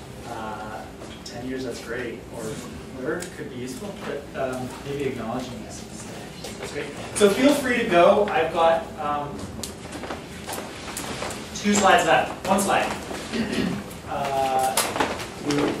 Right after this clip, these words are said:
we're running a little over time, so I'm not gonna be insulted if you leave, honestly.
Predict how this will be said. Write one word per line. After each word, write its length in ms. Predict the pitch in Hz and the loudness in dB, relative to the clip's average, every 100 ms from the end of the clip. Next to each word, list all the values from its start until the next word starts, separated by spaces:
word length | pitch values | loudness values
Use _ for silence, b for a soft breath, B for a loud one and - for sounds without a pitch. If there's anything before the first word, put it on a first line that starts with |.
| - | -2
we're 220 | 143 139 | 2 4
running 220 | 143 147 135 | 4 4 2
a 60 | |
little 240 | 131 147 143 | 0 2 2
over 120 | 139 135 | 2 2
time, 240 | 135 131 147 | 0 0 0
so 100 | 143 | 0
I'm 80 | |
not 140 | 135 135 | 0 0
gonna 120 | 139 | 0
be 100 | 131 | -2
insulted 380 | 127 131 127 127 | -2 -2 -2 -2
if 100 | 127 | -4
you 60 | 127 | -2
leave, 260 | 127 147 - - - | -2 -2 -4 -6 -6
honestly. 300 | 143 - | -6 -6